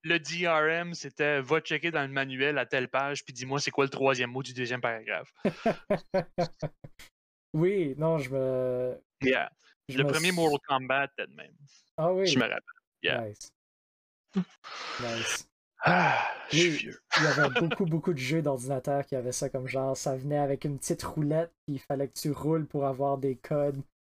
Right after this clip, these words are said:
Speaker 2: pour
Speaker 1: Yeah.
Speaker 2: rentrer à différents aspects du jeu. Yeah.
Speaker 1: Yeah. Puis ça, ça avait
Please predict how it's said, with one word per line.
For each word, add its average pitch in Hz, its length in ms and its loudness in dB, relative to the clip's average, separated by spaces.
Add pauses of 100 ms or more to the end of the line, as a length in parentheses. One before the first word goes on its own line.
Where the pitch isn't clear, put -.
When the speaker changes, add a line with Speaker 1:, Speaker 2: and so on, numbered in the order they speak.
(520)
Speaker 2:
pour 151 160 2
Speaker 1:
Yeah. 139 180 4
Speaker 2:
rentrer - 240 0
à 143 40 2
différents 139 500 0
aspects 131 220 -2
du 131 220 -2
jeu. 139 180 0 (1040)
Yeah. 139 140 2
Speaker 1:
Yeah. 139 240 4 (520)
Puis - 100 6
ça, 254 140 4
ça 208 160 2
avait 147 200 0